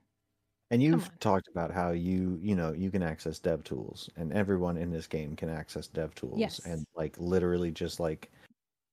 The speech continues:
Speaker 1: kill enemies that come on the map and
Speaker 2: Yep.
Speaker 1: resurrect the, your, your peeps that die and,
Speaker 2: Yeah, it's
Speaker 1: like,
Speaker 2: not a cheat. This
Speaker 1: full
Speaker 2: is, this
Speaker 1: power.
Speaker 2: comes with the game. It's something you can do with the game. You,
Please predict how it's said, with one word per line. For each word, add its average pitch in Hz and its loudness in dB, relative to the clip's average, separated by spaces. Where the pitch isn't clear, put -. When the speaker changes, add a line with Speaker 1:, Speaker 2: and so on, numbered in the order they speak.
Speaker 1:
kill 104 4
enemies 101 4
that 98 -2
come 101 -2
on 95 2
the 95 2
map 90 -2
and 80 -6
Speaker 2:
Yep. - -6
Speaker 1:
resurrect 90 -2
the, 90 -2
your, 87 -2
your 90 -2
peeps - -8
that 82 -6
die 76 -2
and, - -4
Speaker 2:
Yeah, 220 0
it's - -4
Speaker 1:
like, - 0
Speaker 2:
not 220 4
a 254 4
cheat. - -2
This 202 0
Speaker 1:
full 196 4
Speaker 2:
is, 185 0
this 202 0
Speaker 1:
power. 165 -2
Speaker 2:
comes 226 4
with 240 2
the 220 0
game. 196 -2
It's 170 -10
something 220 2
you 208 2
can 208 2
do 214 2
with 190 -2
the 196 -6
game. 175 -8
You, 226 -2